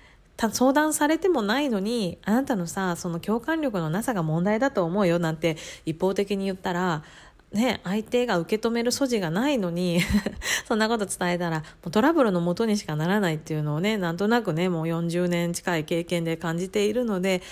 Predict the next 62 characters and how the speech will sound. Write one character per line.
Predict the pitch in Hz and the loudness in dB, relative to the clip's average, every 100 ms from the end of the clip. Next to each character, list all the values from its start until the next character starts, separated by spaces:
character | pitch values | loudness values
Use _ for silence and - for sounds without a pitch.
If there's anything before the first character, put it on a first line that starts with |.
| - - | -16 -10
や | 196 | 0
っ | |
ぱ | 254 | 2
り | 214 | 4
私 | 180 180 180 208 | 2 0 -4 0
は | 240 202 | 0 0
も | 175 160 | -2 -4
う | 156 | -6
こ | 175 | -6
の | 175 | -4
人 | 180 - 151 156 - - - - - | -6 -6 -8 -8 -14 -18 -18 -20 -10
に | 180 180 | -8 -2
対 | 247 320 | 0 0
し | |
て | - 254 | 2 2
は | 285 285 | 4 2
も | 185 160 143 160 | 0 -2 -4 -8
う、 | - _ - _ - _ - - - - | -14 _ -20 _ -20 _ -20 -20 -20 -14
大 | - 170 | -6 -2
人 | 170 165 | -2 0
の | 165 | -2
コ | 175 | -2
ミ | 170 | -2
ュ | 180 | -2
ニ | 185 | 0
ケ | 220 | -2
ー | |
シ | 240 | 0
ョ | 202 170 | -2 -2
ン | |
で | 156 | -2
ね、 | 190 226 185 | -2 0 -2
う | |
ま | 165 180 | -2 -4
い | |
こ | 185 190 | -6 -4
と | |
や | 156 147 | -4 -4
っ | |
て | - 202 | -4 -6
い | |
こ | 208 254 | -2 0
う | 285 | 2
っ | |
て | - | 0
い | 185 | 0
う | 165 | 0
方 | 175 170 | -2 -2
法 | 175 185 | 2 2
を | 185 | 4
選 | 175 185 | 2 0
ん | 220 | 0
で | 175 165 - - - | 0 -2 -4 -18 -4
い | 196 | 0
る | 247 | 0
ん | 254 | 0
で | 202 | -2
す | 202 | -2
け | 185 | -2
れ | 180 | -2
ど | 165 | -2
も、 | 185 196 160 | 0 0 -2